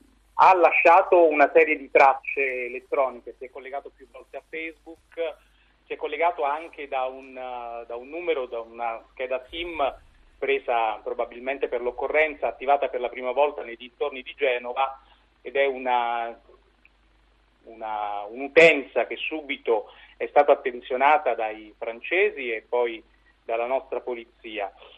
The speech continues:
La nostra polizia ha capito che poteva essere a Ferrara, a Ferrara c'era probabilmente dal giorno tre di ottobre, e l'altra sera, attorno alle ventidue,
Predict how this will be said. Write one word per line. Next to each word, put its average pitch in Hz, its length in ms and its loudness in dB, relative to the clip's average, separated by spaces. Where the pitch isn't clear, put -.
La 131 80 -6
nostra 143 180 0
polizia 165 340 6
ha - 80 4
capito - 500 -6
che 131 120 -10
poteva 143 440 -2
essere 135 360 -6
a 117 60 -6
Ferrara, 156 640 0
a 139 120 -6
Ferrara 127 680 -6
c'era 143 260 -4
probabilmente 127 680 -10
dal 117 140 -10
giorno 120 380 -12
tre 127 220 -6
di 113 80 -16
ottobre, - 720 0
e 180 220 8
l'altra 175 540 8
sera, 160 540 -2
attorno 143 460 -8
alle 123 200 -10
ventidue, 170 840 -6